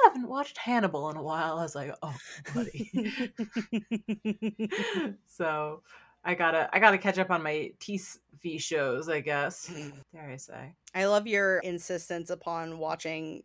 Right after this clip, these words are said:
Speaker 2: queer media with your mother.
Speaker 1: <laughs> It's so fucking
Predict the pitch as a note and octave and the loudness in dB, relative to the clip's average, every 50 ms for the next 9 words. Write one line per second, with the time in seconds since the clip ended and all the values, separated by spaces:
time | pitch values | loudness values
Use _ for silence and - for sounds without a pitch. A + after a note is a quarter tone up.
0 | - _ - - E3+ E3 E3 D#3+ D3+ D3+ D3+ D3+ D#3+ E3 D#3 D3 D3 D#3+ - - | -18 _ -10 -8 -4 -4 -4 -4 -4 -6 -6 -6 -6 -4 -4 -4 -4 -4 -6 -6
1 | - - D#3+ E3 _ _ - D3 C#3+ C#3+ C#3 C#3 C#3 C#3+ C#3+ C#3+ - - - - | -6 -8 -10 -10 _ _ -10 -6 -4 -4 -4 -4 -4 -6 -6 -6 -6 -8 -8 -8
2 | F#3 G3+ G3+ - _ _ - - - G#3+ - - - - - - - F3 F3 F3+ | -8 -10 -12 -14 _ _ -20 0 0 0 0 0 -6 -10 -6 -2 0 0 0 0
3 | - - - - F3+ F3+ - - - F#3+ F#3 | -2 -6 0 0 0 0 0 -4 -6 -6 -6